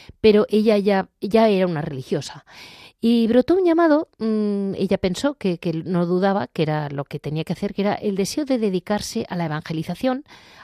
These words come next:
a través de los medios de comunicación social. Este anhelo fue recogido y apoyado por el padre Antonio Lutens, que es el fundador de los ermitaños, y bueno, pues le pareció, le pareció que estaba bien.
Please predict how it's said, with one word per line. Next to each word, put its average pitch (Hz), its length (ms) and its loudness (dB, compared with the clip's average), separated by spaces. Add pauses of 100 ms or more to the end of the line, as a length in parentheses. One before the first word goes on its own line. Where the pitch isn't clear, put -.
a 208 120 -2
través 220 320 4
de 220 80 4
los 175 180 2
medios 196 260 0
de 180 100 -4
comunicación 147 580 -8
social. 131 380 -10 (920)
Este 185 240 0
anhelo 226 260 4
fue 233 160 2
recogido 240 680 0
y 285 100 -2
apoyado 208 480 0
por 190 260 -2
el 180 140 -2
padre 247 240 2
Antonio 220 420 0
Lutens, 226 720 -4 (120)
que 208 80 -2
es - 140 -6
el 196 100 -4
fundador 175 420 -2
de 175 100 -6
los 160 140 -4
ermitaños, 269 760 -4 (120)
y 190 160 -2
bueno, 196 240 0
pues 208 140 -4
le 165 80 -4
pareció, 170 760 -4
le 190 100 -10
pareció 185 240 -6
que 185 100 -6
estaba 170 280 -8
bien. 311 160 -6